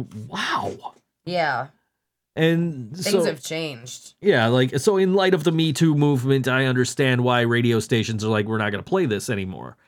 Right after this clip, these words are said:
Speaker 1: You know what I mean? But at the same time, it's like, I understand that this was just a fine, innocent song. In fact, uh, Will Ferrell and, uh, and, and Zooey Deschanel sing it in
Speaker 2: Yeah,
Speaker 1: Elf.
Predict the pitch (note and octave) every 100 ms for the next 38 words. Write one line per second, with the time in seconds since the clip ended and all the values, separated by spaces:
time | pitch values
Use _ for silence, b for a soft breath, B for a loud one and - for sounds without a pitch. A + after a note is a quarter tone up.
0 | _ _ D3 E3 G3 F#3+ F#3 G3 F#3 F#3
1 | F3+ - F#3 D#3 F3+ F3 C#3+ E3 D3 C3
2 | - C#2 - C#3 C#3 D3+ D#3 C#3 - F3
3 | B3+ D#3+ B2+ C#3 C#3 B2 C#3+ B2 C#3+ C3
4 | B2 A#2+ A2+ - - _ - D3+ D#3 C#3
5 | B2 A2+ - E3 D#3+ C3+ A2+ - F3 F#3+
6 | A#2 A2 C3 B2 A#2 C3 A#2+ A2+ G2+ b
7 | b b - B2 D3 - E3 D#3 C#3 B2+
8 | B2 B2 A#2+ A#2 A#2 A#2+ A#2 A#2+ A2+ C#3+
9 | C3 C3+ C3 A#2+ C#3+ F#3+ C3+ C#3 A#2 A#2
10 | A2 A#3 B3+ - - G#3+